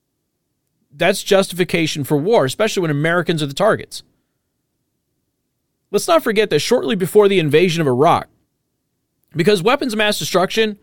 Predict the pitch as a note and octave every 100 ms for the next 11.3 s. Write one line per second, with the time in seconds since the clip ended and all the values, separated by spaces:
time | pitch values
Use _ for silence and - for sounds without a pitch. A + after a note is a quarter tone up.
0 | _ _ _ G3+ A3 - G#3+ G#3 G#3 D3
1 | D#3+ E3+ G3 D3 C#3+ E3+ G3 - _ _
2 | - C3+ D3+ F#3+ B3 A3 - F#3+ F3+ E3
3 | D3 D3+ E3 C#3+ A#2+ B2 A#2+ C3+ B2+ A#2
4 | A2+ G2+ - _ _ _ _ _ _ _
5 | A#2 A#2+ E3+ G#3 G3 G#3 G3 F3+ D#3 D#3+
6 | D#3 C3+ C3 A#2 A#2 C#3 D3 - B2+ C#3+
7 | G3 G#3+ F#3 _ _ - D3+ D#3 D#3 A#3
8 | A#3+ A3 G#3 C#3 A3 C4+ G#2 - _ _
9 | _ - F3 F#3 E3+ - F3+ F3+ D#3+ C3+
10 | F#3 F3 C#3 C3 E3 C4 F3 D3 C3+ A2+
11 | G3+ A3+ F3+